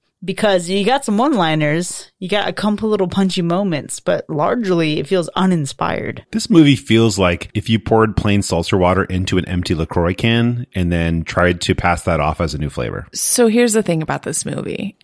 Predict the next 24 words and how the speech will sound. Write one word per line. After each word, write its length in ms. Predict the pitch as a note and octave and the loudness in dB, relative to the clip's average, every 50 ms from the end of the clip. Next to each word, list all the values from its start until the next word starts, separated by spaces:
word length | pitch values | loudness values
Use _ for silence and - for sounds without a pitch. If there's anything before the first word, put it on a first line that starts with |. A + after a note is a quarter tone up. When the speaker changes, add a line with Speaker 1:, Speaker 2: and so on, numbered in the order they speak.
| _ _ _ _ | _ _ _ _
Speaker 3:
I 180 | G#3 G3+ G#3 A3 | 2 2 2 2
can 320 | - D4 E4 F4+ E4+ D4+ | 2 2 2 2 2 2
tell 300 | - - A3+ F#3+ F3+ F#3 | 0 2 2 4 4 4
you 240 | G3+ G#3+ A3 A#3 A#3+ | 2 2 2 0 2
what 180 | G#3+ G3 F#3 | 2 2 2
happens 500 | F3 E3+ D#3+ E3 E3+ - - G3 G#3 F#3+ | 2 0 -2 -4 -2 -2 0 0 0 0
in 100 | F#3 F3 | 0 0
this 160 | F3 F3 - - | 0 0 0 0
movie 560 | F3 E3 D#3+ E3 F#3 G#3 A3+ A#3+ B3 B3 - - - - - _ _ | 0 0 0 0 0 0 0 0 -2 -4 -8 -14 -20 -20 -20 _ _
and 240 | G3 G3 F#3+ F#3 E3+ | 4 4 4 4 4
you 100 | F3+ F#3 | 4 4
will 180 | G3+ G3+ G3 | 4 4 4
have 240 | F#3 F#3+ F#3+ F3 F3 | 2 2 0 2 2
missed 480 | F3 F3 E3+ F3+ - - - - - - _ _ _ _ _ _ | 2 2 2 2 0 -4 -4 -6 -8 -14 _ _ _ _ _ _
nothing. 800 | - F3 E3 E3 D#3+ D3 - - - - - - - F#3+ G3 - - _ | -2 0 2 2 2 0 -2 -2 -4 -4 -2 -4 -6 -6 -8 -8 -8 _
You, 240 | - F#3 F#3+ - - | 0 0 0 0 0
there's, 520 | - F3+ F#3+ F#3 F3 F3 F3 - - - - - - - - _ - - _ | 2 4 4 4 4 2 2 0 -2 -4 -6 -12 -20 -20 -20 _ -20 -4 _
I 80 | - G3 | 2 2
could 220 | G3 - A#3+ G3 | 4 4 2 2
just 300 | F3+ G3+ G3+ F#3+ - G3 | 2 2 2 2 0 0
be 140 | F3 F#3+ F#3+ | 2 4 4
like, 220 | F#3 F3 E3+ E3+ - | 4 4 2 2 2
"Hey, 560 | F#3+ F#3+ F3+ F3 E3+ E3+ E3+ E3+ - - _ _ _ - | 2 2 4 4 4 4 2 0 -2 -6 _ _ _ -2
it's 420 | F3+ F3 E3+ E3 E3+ - - - | 0 2 2 2 0 -2 -4 -4